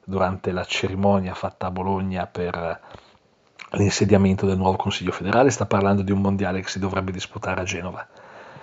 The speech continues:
Ho consigliato a Gianluca Carbone di leggere il mio blog dove parlo di questi eventi del mondiale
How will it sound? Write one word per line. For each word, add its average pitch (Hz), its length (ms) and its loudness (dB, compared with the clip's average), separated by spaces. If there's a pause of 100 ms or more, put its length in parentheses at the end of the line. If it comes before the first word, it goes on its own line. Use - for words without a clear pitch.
(680)
Ho - 100 0
consigliato 123 520 8
a - 20 10
Gianluca 107 340 2
Carbone 107 500 6
di 95 340 -2 (840)
leggere 104 720 8
il 101 100 -6
mio 101 140 2
blog 98 440 4
dove 92 240 -2
parlo 95 400 0
di 87 340 -6
questi - 320 -4
eventi 95 320 -4
del 95 140 -4
mondiale 95 640 -4